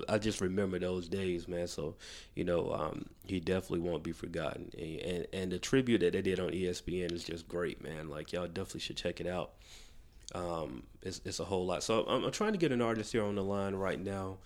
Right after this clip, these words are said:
Um, he should be calling in shortly. Um, let's see here. I don't know, some of you guys may know him. Um, we, we did some work. Well, not did some work. We actually posted,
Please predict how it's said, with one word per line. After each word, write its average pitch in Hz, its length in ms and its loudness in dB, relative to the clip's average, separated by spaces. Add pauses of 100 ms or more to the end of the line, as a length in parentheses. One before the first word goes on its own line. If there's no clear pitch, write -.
(380)
Um, 90 760 -2 (920)
he - 80 -6
should 104 240 0
be 101 80 -2
calling 92 360 0
in 90 180 -2
shortly. 87 580 -4 (600)
Um, 87 840 -4 (240)
let's - 160 -6
see - 380 -8
here. - 400 -10 (2000)
I 95 100 -8
don't 90 120 -2
know, 85 100 -4
some 107 220 0
of 104 60 -2
you 101 100 0
guys 95 340 0
may 95 160 0
know 95 200 2
him. 95 280 2
Um, 87 560 -2 (240)
we, 101 340 0
we 113 140 0
did 156 220 2
some 120 300 -2
work. 123 460 2 (320)
Well, 113 120 6
not 123 180 8
did 107 160 4
some 98 180 -2
work. 98 200 -2
We 110 160 4
actually 92 300 2
posted, 92 580 0